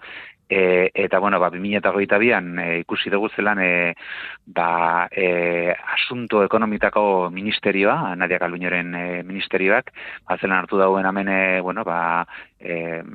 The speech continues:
erabakia hau, e, martxan jartzeko, eta bere sortzen hasiak dira,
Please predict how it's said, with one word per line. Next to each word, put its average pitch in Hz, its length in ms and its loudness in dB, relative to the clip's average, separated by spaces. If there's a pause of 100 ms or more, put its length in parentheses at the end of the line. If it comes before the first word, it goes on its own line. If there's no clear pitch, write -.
(120)
erabakia 101 720 2
hau, 90 240 0
e, 82 80 -2
martxan 92 320 -2
jartzeko, 123 520 0 (540)
eta 92 760 2
bere 98 320 2
sortzen 107 500 -2 (120)
hasiak 110 440 0
dira, 113 360 2